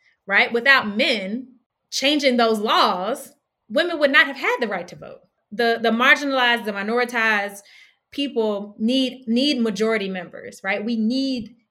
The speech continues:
we need you guys as allies to support and to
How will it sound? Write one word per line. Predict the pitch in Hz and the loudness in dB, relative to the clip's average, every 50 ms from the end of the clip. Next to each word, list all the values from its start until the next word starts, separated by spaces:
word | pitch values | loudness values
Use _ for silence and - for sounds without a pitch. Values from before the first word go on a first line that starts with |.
| _ - | _ -4
we | 240 240 | -4 -2
need | 226 226 226 254 294 311 269 | -2 -2 0 0 -2 -2 -4
you | 247 240 | -6 -6
guys | - 208 175 165 - - - - - - - | -6 -6 -8 -10 -12 -14 -16 -16 -16 -8 -8
as | 202 202 - | -6 -6 -6
allies | - 202 202 220 220 185 - - 71 - - - - - - | -6 -6 -6 -6 -6 -8 -10 -12 -14 -16 -16 -16 -18 -16 -10
to | - 226 214 | -8 -8 -8
support | 214 - 202 196 - - 262 254 240 220 208 - - - _ _ _ _ - | -8 -10 -12 -8 0 2 2 4 4 2 0 0 -4 -10 _ _ _ _ -6
and | 214 214 214 - | -6 -6 -4 0
to | 233 214 208 202 196 190 | 0 0 0 0 -2 -4